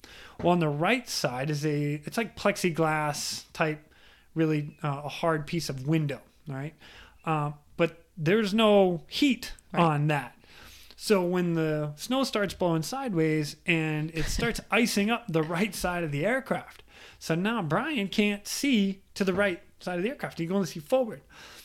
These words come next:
Speaker 1: So he has to position himself like,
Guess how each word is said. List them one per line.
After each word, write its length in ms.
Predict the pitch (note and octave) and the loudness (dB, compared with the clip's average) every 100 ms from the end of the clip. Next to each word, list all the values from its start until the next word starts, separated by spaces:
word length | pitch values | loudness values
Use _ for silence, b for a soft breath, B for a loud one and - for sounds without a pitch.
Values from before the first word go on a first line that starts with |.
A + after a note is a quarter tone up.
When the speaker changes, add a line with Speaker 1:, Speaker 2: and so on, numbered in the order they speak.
| B | B
Speaker 1:
So 200 | - F#3+ | -2 0
he 240 | F3+ A#3+ C#4+ | 2 0 0
has 220 | B3+ G#3+ | -4 -4
to 80 | E3 | -6
position 500 | - E3+ B3+ C#4 A3 | -4 -2 -2 -2 -4
himself 680 | D#3+ - D#3+ D3+ D3 - - b b b b b b - | -4 -4 -2 0 -2 -6 -20 b b b b b b -4
like, 280 | F3+ F3 | -2 -2